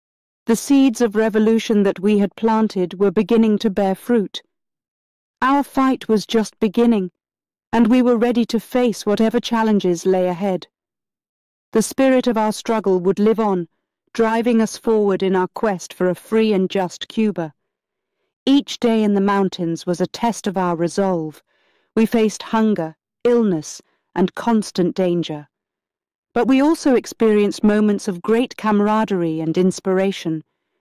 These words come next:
We sang songs around the campfire, shared stories of our lives,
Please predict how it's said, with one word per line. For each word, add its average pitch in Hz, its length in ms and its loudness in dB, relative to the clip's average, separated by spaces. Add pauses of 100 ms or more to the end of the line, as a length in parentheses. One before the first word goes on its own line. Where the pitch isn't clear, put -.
(580)
We 220 100 2
sang 226 400 -2
songs 220 480 -2
around 190 280 0
the 185 60 -2
campfire, 202 800 -4 (340)
shared 233 440 -2
stories 220 540 2
of 180 100 -4
our 175 180 0
lives, 180 580 -2